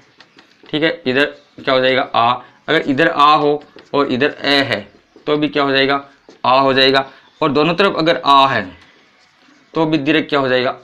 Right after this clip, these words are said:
आ हो जाएगा, ये आपको ध्यान में रखना है। इसी प्रकार ई का हो जाएगा, ई चाहे छोटी हो चाहे बड़ी हो, ठीक है, प्लस में भी ई हो, बड़ी ई हो तो क्या हो जाएगा? बड़ी ई।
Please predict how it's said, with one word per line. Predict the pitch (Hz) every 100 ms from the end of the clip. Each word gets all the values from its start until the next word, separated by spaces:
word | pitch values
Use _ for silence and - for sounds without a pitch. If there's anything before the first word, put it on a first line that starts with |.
| -
आ | 101
हो | 90
जाएगा, | 87 90 95
ये | - 123
आपको | 117 -
ध्यान | 127 92
में | 98
रखना | 101 95
है। | 104 - - - -
इसी | 143
प्रकार | 208 202 196 -
ई | 180
का | 175 190
हो | 180
जाएगा, | 180 180 180 - - - - _ _ _ _ _ _ - _ - - _ - 135
ई | 165
चाहे | 170 165
छोटी | 151 143 160
हो | 185 185 185 - _ -
चाहे | 175 190
बड़ी | 123 127 123 113
हो, | 110 - - -
ठीक | 175
है, | 180
प्लस | 175 170 185
में | 196 185
भी | 180 -
ई | 170
हो, | 175 175 170 - - - _ _ - _ _ _ _
बड़ी | 123 135 147 160
ई | 165
हो | 160 165 160 - - _ _ -
तो | 160
क्या | 151 160
हो | 147
जाएगा? | 143 143 139
बड़ी | 123 147 185 - _ - -
ई। | 117 98